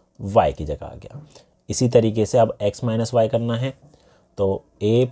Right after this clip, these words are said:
प्लस बी प्लस सी माइनस करना है हमें इस पूरे को, तो ए प्लस सी माइनस डी, ये हो गया। तो यहाँ पर देखिए, ए हमारे पास दो है, तो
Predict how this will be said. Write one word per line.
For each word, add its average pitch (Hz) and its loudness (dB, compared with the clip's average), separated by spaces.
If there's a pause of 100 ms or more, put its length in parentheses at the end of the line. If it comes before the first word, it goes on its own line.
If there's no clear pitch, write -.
प्लस 101 2
बी 101 -2 (100)
प्लस 95 0
सी 135 -4 (160)
माइनस 98 -4 (160)
करना 101 -2
है 101 0
हमें 117 0
इस 123 -2
पूरे 104 2
को, - -12 (440)
तो - -16 (140)
ए 113 0 (100)
प्लस 98 2
सी 107 -2
माइनस 98 -2
डी, 98 -2 (920)
ये 117 4
हो 123 6
गया। 127 0 (460)
तो 117 0
यहाँ 104 0
पर 117 4
देखिए, 101 -2 (1040)
ए 120 6
हमारे 117 2
पास 113 4
दो 120 2
है, 117 0
तो 117 -4